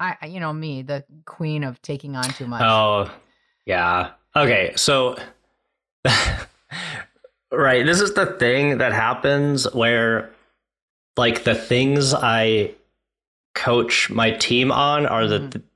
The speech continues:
Speaker 2: things that I actually don't do myself.
Speaker 1: Mm-hmm. I think we're, so many of us are like that.
Speaker 2: <laughs>
Speaker 1: Oh,
Speaker 2: Right?
Speaker 1: so many
Speaker 2: So,
Speaker 1: of us
Speaker 2: like,
Speaker 1: are like
Speaker 2: why
Speaker 1: that.
Speaker 2: is that? Like, like, I would, like, I was literally telling our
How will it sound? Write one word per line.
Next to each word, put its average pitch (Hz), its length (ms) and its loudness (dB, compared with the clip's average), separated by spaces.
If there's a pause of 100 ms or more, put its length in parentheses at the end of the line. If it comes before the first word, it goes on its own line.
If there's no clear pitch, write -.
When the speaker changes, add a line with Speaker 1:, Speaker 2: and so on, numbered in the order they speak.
(100)
Speaker 2:
things 120 280 2
that 113 120 2
I 101 140 0
actually 107 500 0
don't 107 340 0
do 104 140 2
myself. 92 640 0
Speaker 1:
Mm-hmm. 135 300 -8 (180)
I 156 80 -8
think 156 140 -6
we're, 160 140 -8
so - 220 -10
many 147 260 -6
of 139 100 -8
us 135 160 -10
are 139 100 -8
like 131 240 -8
that. 143 420 -2
Speaker 2:
<laughs> - 80 -12
Speaker 1:
Oh, 160 140 0 (100)
Speaker 2:
Right? 180 340 2
Speaker 1:
so 170 280 -4
many 147 180 -2
Speaker 2:
So, 156 260 2
Speaker 1:
of - 80 2
us - 40 0
Speaker 2:
like, - 300 2
Speaker 1:
are - 100 -2
like 131 100 2
Speaker 2:
why 147 180 4
Speaker 1:
that. 151 100 2
Speaker 2:
is 143 80 0
that? 123 180 2
Like, 131 160 0 (380)
like, 143 200 2 (240)
I 139 120 4
would, 123 420 0
like, 135 400 -2 (640)
I 127 100 4
was 123 340 0 (240)
literally 135 420 4
telling 113 540 2
our 101 420 0